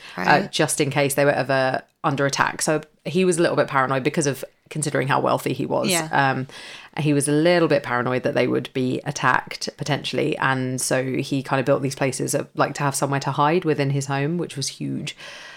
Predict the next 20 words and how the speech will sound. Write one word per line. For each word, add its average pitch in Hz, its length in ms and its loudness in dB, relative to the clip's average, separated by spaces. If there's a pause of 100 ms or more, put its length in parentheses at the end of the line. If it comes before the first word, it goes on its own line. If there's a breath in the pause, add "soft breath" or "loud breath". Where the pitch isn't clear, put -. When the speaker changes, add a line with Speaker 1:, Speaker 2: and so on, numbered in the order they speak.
(120 loud breath)
Speaker 1:
Which 294 200 -2
I 330 60 -2
feel 330 160 0
like 127 160 2
as 120 100 -4
a 113 60 -6
billionaire - 480 -8
is - 100 -12
maybe - 220 -12
not - 140 -14
the - 60 -12
craziest - 500 -10
idea - 300 -10
to 233 80 -4
Speaker 2:
Yeah. 185 160 2
Speaker 1:
be 147 60 -4
that, - 160 -4 (200)
that - 180 -10
fearful. - 420 -8 (1040 soft breath)
So - 360 2